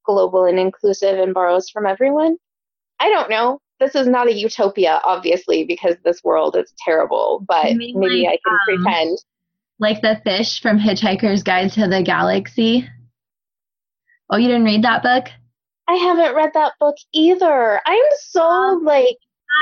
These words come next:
Speaker 2: that book, there's a, a fish,
Speaker 1: I'm
Speaker 2: and you can,
Speaker 1: uneducated.
Speaker 2: you can, you can put the fish in your ear, and then he lives in your brain, and he translates every language for you. So no matter what someone is speaking, you know what he's saying. <laughs>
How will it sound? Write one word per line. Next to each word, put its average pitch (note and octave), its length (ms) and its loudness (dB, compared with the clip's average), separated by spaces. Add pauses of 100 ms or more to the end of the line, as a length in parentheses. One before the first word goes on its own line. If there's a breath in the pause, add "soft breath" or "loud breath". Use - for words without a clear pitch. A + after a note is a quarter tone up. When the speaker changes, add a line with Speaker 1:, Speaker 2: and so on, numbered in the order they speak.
Speaker 2:
that A#3 140 -8
book, B3+ 400 -2
there's A#3 360 0
a, G#3+ 340 0
a G#3 240 0 (180)
fish, C4+ 260 0
Speaker 1:
I'm F4+ 140 0
Speaker 2:
and - 180 0
you G#3+ 80 2
can, C4+ 120 -8
Speaker 1:
uneducated. B3 180 -6 (880)
Speaker 2:
you A3+ 160 0
can, A3+ 240 2 (100)
you B3+ 180 0
can D4+ 220 4
put C#4 220 0
the D4+ 200 2
fish C#4+ 260 -2
in B3 200 4
your G#3 300 2
ear, G#3+ 420 0 (760)
and G#3 180 2
then G#3+ 100 2
he A#3+ 160 2
lives G#3 320 0
in G#3+ 160 2
your F#3 200 0
brain, F#3 340 -2
and G#3 160 2
he A#3 160 2
translates C4 640 0
every A3+ 320 0
language G3+ 520 0
for D3+ 140 0
you. D3 300 -2
So F#3 120 -4
no F#3 120 0
matter G3+ 260 0
what G#3+ 220 -2
someone B3 260 2
is A#3+ 140 0
speaking, A#3+ 380 -2
you G3+ 140 2
know G3 140 0
what G#3 160 0
he's G#3 240 0
saying. E3 420 0
<laughs> - 40 -20